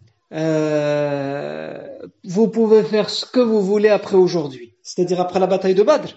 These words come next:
Étant donné que vous avez assisté à la bataille de Badr, que vous avez participé à la bataille de Badr, quels que soient vos péchés après, ils vous seront pardonnés parce que ce que vous avez fait à la bataille de Badr était tellement grandiose que les péchés,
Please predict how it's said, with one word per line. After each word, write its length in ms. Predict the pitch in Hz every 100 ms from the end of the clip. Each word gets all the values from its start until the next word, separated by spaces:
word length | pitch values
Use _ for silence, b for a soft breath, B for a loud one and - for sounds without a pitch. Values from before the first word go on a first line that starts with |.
| B B B 233
Étant 200 | 254 240
donné 240 | 254 247
que 40 |
vous 180 | 196 202
avez 140 | 208 208
assisté 340 | 196 190 214
à 40 |
la 60 | 196
bataille 300 | 185 196 185
de 100 | 175
Badr, 360 | 170 165 160 -
que 80 |
vous 160 | 208 220
avez 140 | 208
participé 460 | 202 208 202 180 202
à 20 |
la 100 | 185
bataille 320 | 185 190 185
de 60 | 180
Badr, 300 | 208 214 - b b b b -
quels 200 | 247 247
que 120 | 240
soient 200 | - 233
vos 160 | 202 202
péchés 340 | 208 196 214
après, 440 | 185 - 233 240 B B B 190
ils 120 | 170
vous 140 | 190
seront 320 | 180 190 185
pardonnés 480 | 180 185 165 180 202
parce 240 | 185 165 -
que 180 | 185 180 B B
ce 140 | -
que 100 | 196
vous 180 | 175 180
avez 160 | 175
fait 140 | 175 196
à 40 |
la 100 | 170
bataille 320 | 165 160 160
de 80 | 156
Badr 260 | 156 185 160
était 220 | 156 156
tellement 400 | - 214 190 170
grandiose 680 | 151 151 139 190 165 - _ b b b _
que 100 | 175
les 120 | 165
péchés, 440 | 175 160 - 190